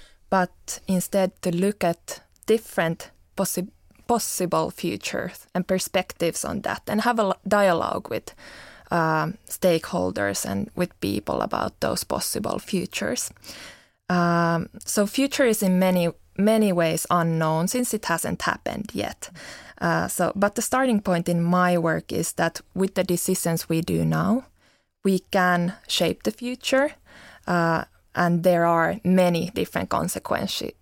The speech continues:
consequences with the, with the decisions we do every day and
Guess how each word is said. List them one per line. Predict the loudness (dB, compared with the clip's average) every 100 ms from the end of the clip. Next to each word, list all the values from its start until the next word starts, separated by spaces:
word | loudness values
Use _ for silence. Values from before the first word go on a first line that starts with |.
| -16 -2
consequences | 0 0 -4 -4 -4 -4 -6
with | -8 -8
the, | -8 -10 -10 -20 _
with | -4 0
the | 2
decisions | 2 0 -2 -2 -2
we | -2 0
do | 0 0 -2 -6 _ _ -2
every | -2 -2
day | -2 0 0
and | 0 -2